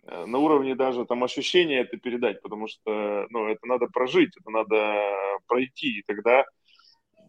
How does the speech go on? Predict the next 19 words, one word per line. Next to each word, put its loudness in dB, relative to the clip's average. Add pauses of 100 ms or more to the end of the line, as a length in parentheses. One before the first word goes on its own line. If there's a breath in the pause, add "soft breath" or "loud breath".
(160)
э, -2
ну, 2
та-, 10
такая 10
компетенция 8
или, 2 (140)
м, -12
там -2
результат, 6 (140)
скорее 2
всего, -4
будет, -6 (160)
э, -2
у -4
клиента -2
выше, 0
если -8
ты -8
понимаешь, 0